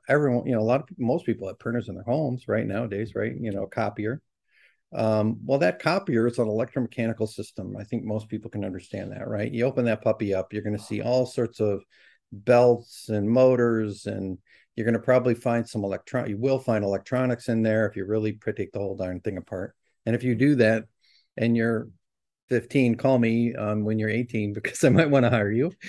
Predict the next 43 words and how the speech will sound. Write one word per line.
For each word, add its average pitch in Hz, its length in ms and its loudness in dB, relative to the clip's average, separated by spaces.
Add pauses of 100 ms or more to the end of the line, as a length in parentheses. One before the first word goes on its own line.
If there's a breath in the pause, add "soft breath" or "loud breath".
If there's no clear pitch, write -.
(260 loud breath)
Uh, 131 200 6
but 139 480 4
<laughs> - 560 2
you're 139 200 4
that 156 220 6
much 156 180 4
of 135 100 0
a 135 60 2
tinkerer, 127 540 -2
right? 120 200 2 (420 soft breath)
But 135 80 2
nonetheless, 160 680 2 (200)
you 139 100 -4
know, 131 340 0 (360)
people 202 300 -4
understand 151 640 0 (180)
electronics, 135 760 0
at 143 120 -4
least 139 400 -4
to, 127 200 -4
to 131 120 -2
a 131 40 0
good 127 160 2
degree. 127 360 0
You 131 140 2
know, 127 100 4
it's 123 140 -4
been 131 140 0
around 120 400 2
for 127 100 0
a 117 60 4
long 117 220 2
time 120 320 -2
now. 120 220 0
People 156 260 -6
know 120 180 0
what 117 160 -4
you 107 180 -4
say 107 340 -2
when 101 160 -4
you 98 60 -6
say 107 200 -6
electronics. 98 680 -8